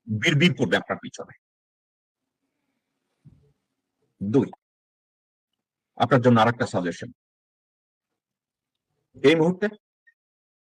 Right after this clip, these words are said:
আপনি বলেন যে আপনার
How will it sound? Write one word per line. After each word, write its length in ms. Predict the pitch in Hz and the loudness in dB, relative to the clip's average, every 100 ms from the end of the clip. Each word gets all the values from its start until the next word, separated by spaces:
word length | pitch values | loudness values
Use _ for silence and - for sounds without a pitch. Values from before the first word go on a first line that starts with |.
| _ _ _ _ _ _ _ _ _ _ | _ _ _ _ _ _ _ _ _ _
আপনি 260 | 127 135 143 | -4 -2 0
বলেন 300 | 113 110 143 185 _ _ _ _ _ _ - | 2 2 0 -4 _ _ _ _ _ _ -6
যে 160 | 104 | 0
আপনার 400 | - - 127 117 | 0 0 0 0